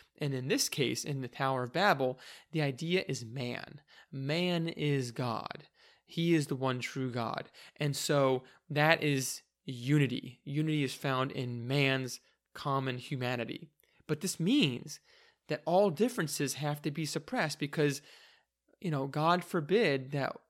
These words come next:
there be any kind of hierarchy, that one man rise above the others, whether being smarter or faster or funnier or better looking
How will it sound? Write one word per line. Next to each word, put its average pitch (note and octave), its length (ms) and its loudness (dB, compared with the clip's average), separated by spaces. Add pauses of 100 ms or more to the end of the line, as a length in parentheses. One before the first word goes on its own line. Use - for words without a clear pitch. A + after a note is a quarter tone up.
(140)
there C#3+ 140 0
be D3 140 2
any D3 120 2
kind D3 200 0
of C#3 60 0
hierarchy, C3 640 2
that A#2+ 220 0
one D3+ 420 0 (440)
man C#3+ 540 2
rise C3 360 4
above B2+ 240 0
the C3 120 4
others, B2+ 540 0
whether B2 300 -4
being A#2+ 240 -4
smarter C#3+ 600 4
or A#2+ 80 -4
faster C3+ 560 0
or A#2 280 -6 (240)
funnier D3 520 2
or B2 80 0
better B2+ 260 0
looking C3 460 -4